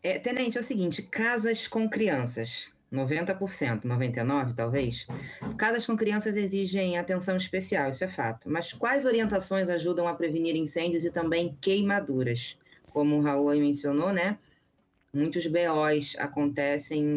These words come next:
em simples situações dentro de casa, mas casa com criança, como é que a gente pode proceder aí pra evitar e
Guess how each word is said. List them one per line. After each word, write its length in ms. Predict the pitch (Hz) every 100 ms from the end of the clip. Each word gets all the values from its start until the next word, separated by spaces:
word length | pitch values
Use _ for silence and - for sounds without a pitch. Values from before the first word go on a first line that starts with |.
| 147
em 40 | 147
simples 400 | 143 165 185 185
situações 840 | 170 175 170 - 151 151 - - _ _
dentro 280 | - 156 156
de 120 | 151
casa, 360 | 165 147 131 139
mas 300 | 143 143 -
casa 440 | - 180 196 190 185
com 240 | - 196
criança, 680 | 190 202 175 143 131 - 127 160
como 160 | 170
é 40 | 185
que 80 |
a 40 | 175
gente 240 | 170 151
pode 460 | - 143 139 135 123 - _ -
proceder 520 | 135 131 135 127 131
aí 120 | 127
pra 140 | 127 131
evitar 800 | 127 123 - 135 151 151 135 - - - - _
e 420 | 143 139 131 127